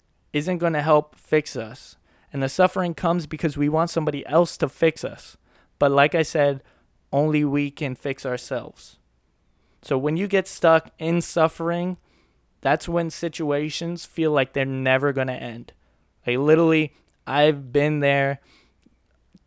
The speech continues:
not even that long ago, like, a couple months ago, I was sitting where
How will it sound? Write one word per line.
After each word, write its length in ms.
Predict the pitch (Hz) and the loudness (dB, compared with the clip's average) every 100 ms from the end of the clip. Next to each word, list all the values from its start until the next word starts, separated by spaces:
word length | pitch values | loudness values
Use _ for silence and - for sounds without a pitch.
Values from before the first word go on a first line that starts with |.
| _ 143 | _ -6
not 220 | 143 165 | -2 -2
even 180 | 175 170 | 0 0
that 180 | 156 | 0
long 340 | 147 151 180 147 | 2 0 0 -2
ago, 340 | 143 139 123 | 2 2 4
like, 240 | 135 131 135 | 2 0 -2
a 100 | 131 | 0
couple 460 | 147 147 156 147 - | 2 4 2 0 -6
months 380 | 143 156 165 | 0 0 0
ago, 480 | 156 139 127 123 123 _ _ _ _ | -4 0 0 0 -2 _ _ _ _
I 120 | - 151 | 0 2
was 160 | 151 | 2
sitting 520 | - 165 156 147 143 - _ _ _ _ _ _ _ _ _ | 2 2 2 2 -4 -10 _ _ _ _ _ _ _ _ _
where 640 | - 139 135 131 127 127 | -2 2 4 4 2 -2